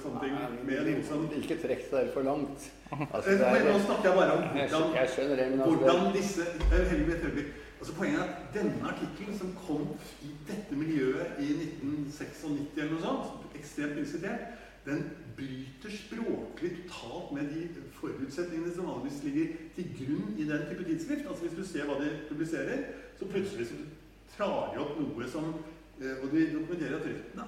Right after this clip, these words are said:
Speaker 1: er jo nettopp i religionssosiologi. Altså,
Speaker 2: Mm.
Speaker 1: eh, altså, det er noen tanker som åpenbart aldri har vært til stede i det tidsskriftet, eller antageligvis opprinnelig i det laboratoriet han jobbet, altså.
Speaker 2: Mm.
Speaker 1: Det er fascinerende sånn, fra et sånt erkjennelsesmessig,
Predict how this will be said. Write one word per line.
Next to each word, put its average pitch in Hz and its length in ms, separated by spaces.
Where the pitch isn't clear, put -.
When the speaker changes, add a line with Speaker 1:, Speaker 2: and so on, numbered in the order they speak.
Speaker 1:
er - 60
jo 180 80
nettopp 143 400
i 127 100
religionssosiologi. 160 760
Altså, - 160
Speaker 2:
Mm. 147 180
Speaker 1:
eh, - 840
altså, - 160
det 180 80
er 180 100
noen - 140
tanker - 540
som 190 180
åpenbart 170 420
aldri - 360
har 120 80
vært 139 180
til 190 80
stede 165 720
i 156 140
det - 280
tidsskriftet, - 640
eller 143 300
antageligvis 151 500
opprinnelig 139 540
i 151 80
det - 240
laboratoriet 151 440
han 156 140
jobbet, - 400
altså. - 180
Speaker 2:
Mm. 131 280
Speaker 1:
Det 233 80
er 262 140
fascinerende 170 600
sånn, - 260
fra - 140
et - 80
sånt 123 220
erkjennelsesmessig, 135 1120